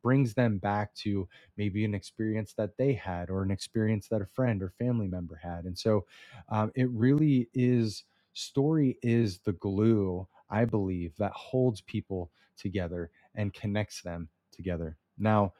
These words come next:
scientifically speaking, this has actually been true, proven to be true. Uh, when we are wrapped up in a good story and a story that we relate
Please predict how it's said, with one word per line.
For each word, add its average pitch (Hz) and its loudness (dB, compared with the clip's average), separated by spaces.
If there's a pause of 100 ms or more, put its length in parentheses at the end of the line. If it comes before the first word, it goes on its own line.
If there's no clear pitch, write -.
(220)
scientifically 113 0
speaking, 92 -6 (280)
this 104 -4
has 98 0
actually 95 0
been 92 -4
true, 143 0 (460)
proven 151 4
to 98 0
be 87 -6
true. - -12 (640)
Uh, 104 2
when 117 4
we 143 8
are 170 8
wrapped 110 4
up 101 2
in 101 -4
a 98 -2
good 101 0
story 87 -4
and 92 -6
a 90 -6
story 110 0
that 101 0
we 98 -4
relate 90 -6